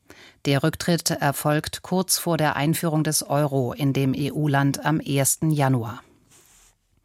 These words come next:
Die Bundesregierung hat ihre Pläne zur Förderung einer neuen Form der privaten Altersvorsorge konkretisiert.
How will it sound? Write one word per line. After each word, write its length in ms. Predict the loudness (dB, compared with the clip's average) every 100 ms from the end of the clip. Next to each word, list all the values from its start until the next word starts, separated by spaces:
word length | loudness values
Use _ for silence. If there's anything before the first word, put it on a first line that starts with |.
| -20 -20 _ _ _ _ _ _ _ _ _
Die 100 | 0
Bundesregierung 840 | 4 4 4 2 2 4 4 4
hat 140 | 4 2
ihre 120 | 0
Pläne 460 | 0 2 4 2 0
zur 280 | 0 2
Förderung 640 | 2 2 2 4 2 2 2
einer 380 | 2 2 4 4
neuen 400 | 4 4 4 2
Form 400 | 2 2 4 4
der 220 | 2 0
privaten 580 | -2 0 2 2 2 2
Altersvorsorge 1120 | 0 2 2 2 -2 -2 0 0 0 0 -4
konkretisiert. 1120 | -2 -2 0 -2 0 0 2 2 0 -4 -14